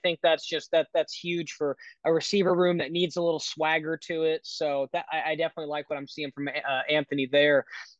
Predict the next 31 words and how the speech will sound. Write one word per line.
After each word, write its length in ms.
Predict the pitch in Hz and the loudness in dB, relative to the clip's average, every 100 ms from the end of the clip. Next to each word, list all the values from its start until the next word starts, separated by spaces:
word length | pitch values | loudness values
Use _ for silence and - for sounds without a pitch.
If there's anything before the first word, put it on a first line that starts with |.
| _ - | _ 0
Uh, 240 | 160 160 - | 4 4 4
coming 240 | 269 311 | 2 2
in 80 | 311 | 0
at 100 | 277 | 0
number 220 | 277 240 | -2 -2
five, 480 | - - 254 262 269 | -2 0 2 2 -2
we 140 | 240 | -6
inside 340 | 226 - 220 190 | -10 -8 -8 -8
the 80 | |
top 380 | - - 214 220 - - | -12 -4 -2 -2 -6 -8
five 340 | 202 208 214 165 | -4 0 -2 -4
now. 400 | 170 185 202 233 | -6 -2 0 -2
We 100 | 202 | -2
got 140 | 175 - - | -6 -8 -20
Katan 380 | - 175 220 254 - | -10 -4 0 0 -2
Oladapo, 1040 | 185 254 220 143 143 156 175 160 143 135 - - _ _ | 0 2 0 -4 -4 -2 -2 -4 -4 -6 -10 -20 _ _
uh, 260 | 139 143 139 | -4 -4 -4
the, 260 | 139 156 143 | -4 -2 -2
uh, 80 | 135 | -2
top 340 | - 196 233 233 | 0 4 4 2
defensive 720 | 165 185 214 214 202 196 180 156 - | -4 -2 0 0 0 -2 -6 -8 0
player 480 | 180 185 175 160 165 | 4 6 6 2 0
on, 400 | 165 175 175 175 | 0 0 0 -4
uh, 240 | 170 160 156 | -4 -2 0
our 220 | 180 190 | 2 2
countdown 560 | 196 202 196 185 185 190 | 0 -4 -4 -2 -2 -4
and 100 | 160 | -6
what 100 | 165 | -10
we 100 | 175 | -10
say 260 | - 175 165 | -4 -2 0
is 200 | 151 | -4